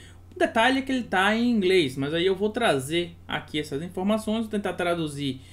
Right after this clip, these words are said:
o básico pra vocês aí, pra que vocês consigam, é, observar. E ele é bastante intuitivo, as figuras dele são intuitivas, mesmo que você não tenha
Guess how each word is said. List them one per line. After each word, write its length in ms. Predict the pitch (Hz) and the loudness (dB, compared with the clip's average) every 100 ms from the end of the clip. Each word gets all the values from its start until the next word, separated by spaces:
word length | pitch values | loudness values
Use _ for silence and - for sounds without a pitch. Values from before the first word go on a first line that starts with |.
| - - - | -20 -20 -8
o 140 | 165 | -6
básico 720 | 156 143 160 180 143 143 135 131 | -2 0 4 4 2 -4 -8 -10
pra 260 | 147 147 | -6 -4
vocês 540 | 147 175 170 - 180 208 | -4 -6 -6 0 2 2
aí, 160 | 196 | 0
pra 160 | 190 214 | -2 -6
que 80 | 208 | -6
vocês 300 | 208 202 202 | -4 -4 -6
consigam, 880 | - 233 208 - 196 202 214 220 220 - - - | -4 -4 -4 -6 -4 -2 -2 -2 -6 -16 -20 -12
é, 880 | - 143 143 143 143 147 143 147 147 | -4 -2 0 -2 -2 -4 -4 -2 -2
observar. 680 | 156 165 180 208 170 165 175 | -2 -2 -2 0 0 2 4
E 80 | 202 | 4
ele 140 | 214 | 4
é 40 | 208 | 2
bastante 440 | 208 - 220 220 | 0 0 0 0
intuitivo, 420 | 208 214 190 196 | -4 -4 -2 0
as 140 | 175 - | -2 -2
figuras 340 | 160 175 160 | -2 -2 -2
dele 160 | 151 160 | -4 -4
são 180 | 170 | -6
intuitivas, 460 | 170 170 185 170 175 | -6 -6 -6 -4 -6
mesmo 340 | 175 196 208 | 0 2 2
que 120 | 208 202 | -2 -2
você 340 | 190 - 156 | -6 -4 -6
não 180 | 165 185 | -4 -6
tenha 520 | 185 147 147 165 170 | -6 -4 -2 -4 -6